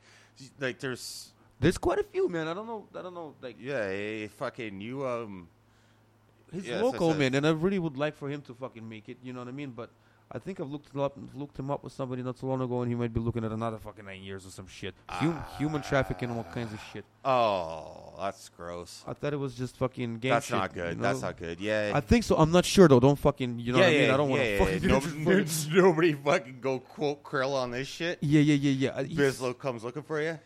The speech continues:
Speaker 1: You're not about that Egg
Speaker 2: Fuck.
Speaker 1: West beef.
Speaker 2: Fuck that noise.
Speaker 1: But,
Speaker 2: But,
Speaker 1: uh,
Speaker 2: uh, yeah, I think I, I would really love for him to make it. I think I was waiting. I was waiting for Belly to make some fucking noise, you know? He
Speaker 1: He
Speaker 2: got
Speaker 1: made some noise, for
Speaker 2: he
Speaker 1: sure.
Speaker 2: got, he got signed to Roc Nation.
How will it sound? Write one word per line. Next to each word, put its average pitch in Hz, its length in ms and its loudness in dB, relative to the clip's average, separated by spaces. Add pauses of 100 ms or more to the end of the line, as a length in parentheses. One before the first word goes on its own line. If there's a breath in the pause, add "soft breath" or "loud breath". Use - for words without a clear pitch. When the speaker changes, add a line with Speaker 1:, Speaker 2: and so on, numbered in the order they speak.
Speaker 1:
You're 107 100 -10
not 113 140 -4
about 110 200 -6
that 120 220 -2
Egg 120 160 2
Speaker 2:
Fuck. 131 100 -4
Speaker 1:
West 120 300 -4
beef. 139 320 -8 (120)
Speaker 2:
Fuck 127 280 -8
that 135 260 -6
noise. 110 300 -14 (460 soft breath)
Speaker 1:
But, 175 240 0
Speaker 2:
But, - 20 0
Speaker 1:
uh, 185 40 2
Speaker 2:
uh, 170 180 0 (580 soft breath)
yeah, 147 240 -2
I 120 60 -4
think 175 200 -8
I, 139 40 0
I 135 200 -2
would 151 200 -4
really 156 160 -4
love 135 180 -2
for 127 100 -6
him 147 120 -6
to - 100 -10
make 110 220 -8
it. 117 60 -16 (220)
I 120 80 -10 (140)
think 139 220 -4
I 151 60 -2
was 156 220 0
waiting. 185 280 6
I - 20 8
was 156 160 8
waiting 226 240 0
for - 120 -6
Belly 143 320 2
to 127 120 -4
make 110 160 -6
some 107 180 -10
fucking 104 440 -10
noise, 107 280 -10
you 113 80 -8
know? 147 240 -8 (560 soft breath)
He 110 180 -6
Speaker 1:
He 196 60 -2
Speaker 2:
got 226 80 -4
Speaker 1:
made 147 180 2
some 165 380 -2
noise, 143 460 -10
for 139 100 -6
Speaker 2:
he 147 80 -4
Speaker 1:
sure. 160 260 0
Speaker 2:
got, 170 100 -8
he 147 80 -8
got 175 140 -4
signed 190 380 -6
to 165 120 -6
Roc 135 320 -4
Nation. 139 400 -6